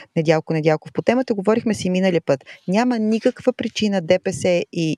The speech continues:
а, Пеевски да имат тази тежест в управлението на оперативно, ежедневно ниво, каквато те имат. Освен ако и, и всъщност човека, който им постила тази пътека, се казва Бойко Борисов и герб.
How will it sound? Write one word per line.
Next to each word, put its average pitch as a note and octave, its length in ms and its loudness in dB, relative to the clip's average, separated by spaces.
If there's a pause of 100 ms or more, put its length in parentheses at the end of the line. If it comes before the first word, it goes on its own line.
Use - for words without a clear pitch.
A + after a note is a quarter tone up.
(200)
а, D#3 320 0
Пеевски E3+ 400 0
да F#3 80 0
имат F#3+ 260 -2
тази F3+ 340 0
тежест E3 400 2
в D#3 140 0
управлението D3+ 680 0
на F3+ 140 2
оперативно, E3 800 0
ежедневно D3+ 600 0
ниво, E3 320 0
каквато - 420 -4
те - 120 0
имат. C3+ 280 0 (420)
Освен E3+ 640 0 (140)
ако E3+ 460 2 (500)
и, G3 160 0
и G3 80 0
всъщност F#3+ 380 -2
човека, F3+ 400 0
който G3+ 280 0
им E3+ 120 -2
постила G3+ 440 0
тази E3+ 260 0
пътека, D#3 400 0
се - 100 -4
казва D3 300 0
Бойко D3 320 0
Борисов C#3 460 -2
и C3 60 -4
герб. C#3+ 260 2